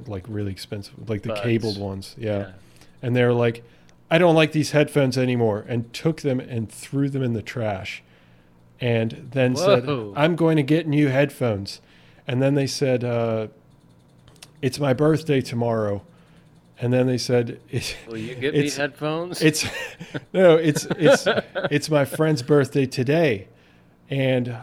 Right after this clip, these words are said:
Speaker 1: I'm hoping that I can see them at some point soon." And, uh, then, like, ten minutes later,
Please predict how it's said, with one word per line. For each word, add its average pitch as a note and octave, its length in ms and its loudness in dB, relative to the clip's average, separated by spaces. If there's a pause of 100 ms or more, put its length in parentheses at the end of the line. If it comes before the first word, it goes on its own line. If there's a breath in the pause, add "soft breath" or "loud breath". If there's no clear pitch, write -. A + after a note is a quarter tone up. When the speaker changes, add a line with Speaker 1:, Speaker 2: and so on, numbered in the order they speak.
(140)
Speaker 1:
I'm C#3 380 0
hoping D3+ 500 0
that C#3 140 -2
I C3 160 0
can B2+ 160 -4
see D#3+ 260 -2
them C3 260 0
at A#2+ 240 -4
some C3+ 260 -2
point C3 320 -4
soon." A#2+ 440 -2 (460 soft breath)
And, A2 420 -2
uh, A2 340 2
then, C3+ 520 0 (380)
like, A#2+ 200 -2
ten E3 320 -2
minutes D#3+ 360 -2
later, A#2+ 520 -2